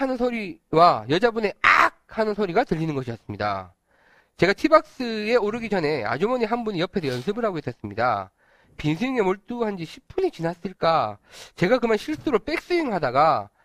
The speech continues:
바닥에 놓여진 공을 때리-, 또 때리셨대요. 근데 마침 옆에서 연습하시던 아주머니께서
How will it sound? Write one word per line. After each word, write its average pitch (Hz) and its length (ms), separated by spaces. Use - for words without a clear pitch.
바닥에 294 320
놓여진 156 440
공을 151 340
때리-, 240 340
또 196 140
때리셨대요. 123 880
근데 214 200
마침 214 260
옆에서 214 320
연습하시던 170 1160
아주머니께서 156 840